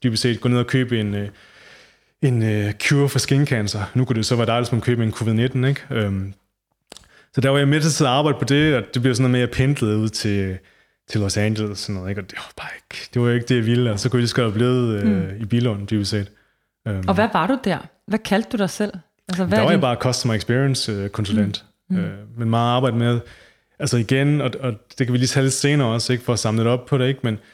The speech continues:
Speaker 1: men jeg vil sige, at den største ting, når man arbejder med strategisk design, det er jo faktisk, at du er,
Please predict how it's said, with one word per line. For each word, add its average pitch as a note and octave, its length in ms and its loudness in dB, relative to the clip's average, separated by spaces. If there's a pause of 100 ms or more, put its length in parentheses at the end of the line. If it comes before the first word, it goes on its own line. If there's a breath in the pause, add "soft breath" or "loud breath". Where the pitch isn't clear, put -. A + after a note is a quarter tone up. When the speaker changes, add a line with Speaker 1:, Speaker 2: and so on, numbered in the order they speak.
(340 soft breath)
Speaker 1:
men C3 120 2
jeg B2 100 2
vil A#2+ 120 0
sige, D3+ 360 2
at - 260 -6 (1900)
den B2+ 120 2
største D3+ 360 0
ting, E3+ 120 2
når C#3 80 2
man A#2 60 2
arbejder B2+ 120 2
med C3+ 60 2
strategisk B2+ 380 0
design, A#2+ 380 0
det B2+ 140 0
er B2+ 40 2
jo B2+ 100 0
faktisk, B2 520 -4
at - 200 -12
du G#2 200 -4
er, G2 200 -6